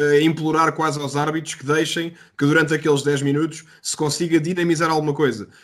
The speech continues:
Eu acho que existe uma tendência claramente para nós sermos diferentes. Nós somos diferentes. O problema é que, quando somos diferentes, na grande maioria das vezes, somos diferentes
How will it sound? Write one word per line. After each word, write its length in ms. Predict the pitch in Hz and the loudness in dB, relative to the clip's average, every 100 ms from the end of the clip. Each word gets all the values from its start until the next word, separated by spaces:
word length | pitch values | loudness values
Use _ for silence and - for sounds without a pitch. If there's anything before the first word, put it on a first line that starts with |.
| _ | _
Eu 140 | - 143 | 0 2
acho 160 | 165 | 2
que 80 | - | 0
existe 300 | 156 175 - | -4 -4 -4
uma 160 | 170 160 | -4 -2
tendência 640 | 160 151 151 151 165 160 - _ _ _ | -2 0 0 -2 -6 -8 -12 _ _ _
claramente 840 | 147 165 175 151 143 151 160 - | -2 2 4 4 0 -2 -6 -12
para 280 | _ 147 139 | _ 0 0
nós 300 | 147 160 170 | 0 0 0
sermos 420 | - 170 170 147 | 0 0 0 -4
diferentes. 640 | 143 165 160 135 117 - - _ _ _ _ | -6 -6 0 0 0 -10 -18 _ _ _ _
Nós 280 | 156 220 196 | -2 0 0
somos 280 | - 190 143 | 0 0 0
diferentes. 560 | 143 123 101 90 - _ _ | -2 -4 -10 -10 -18 _ _
O 100 | - | -8
problema 360 | 160 185 196 214 | -2 0 2 2
é 60 | 196 | 0
que, 260 | 170 147 | 0 0
quando 300 | 135 196 214 | 2 2 2
somos 340 | 185 190 180 151 | 0 -2 -2 -2
diferentes, 480 | 151 139 135 143 | -2 0 0 0
na 120 | 139 139 | 0 2
grande 280 | 165 196 | 4 2
maioria 260 | 185 170 165 | 4 4 4
das 180 | 147 127 | 2 -2
vezes, 280 | 139 147 - | 0 0 -2
somos 220 | 160 147 | -4 -2
diferentes 580 | 143 147 156 160 - | -2 0 -2 -2 -8